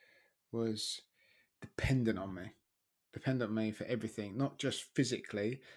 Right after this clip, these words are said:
but everything it's gonna learn, everything it's ever gonna believe, anything, or initially gonna believe, its experiences in life, its experiences of what a father should be like,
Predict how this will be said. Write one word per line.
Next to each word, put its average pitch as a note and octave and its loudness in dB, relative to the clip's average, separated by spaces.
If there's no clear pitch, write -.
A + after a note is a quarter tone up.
but A#2 -2
everything C3 0
it's F#2+ -4
gonna B2 2
learn, G2+ 2
everything A2+ -2
it's G2+ -2
ever A2 0
gonna A2 2
believe, E2+ -2
anything, A#2 -4
or G#2+ -2
initially A2+ 2
gonna G#2 -4
believe, F#2+ -4
its - -4
experiences A2+ 2
in G#2 0
life, F#2+ -4
its F2+ -6
experiences A2+ -2
of A2 -2
what - -2
a - -18
father A2+ 2
should - -6
be F#2 -4
like, - -8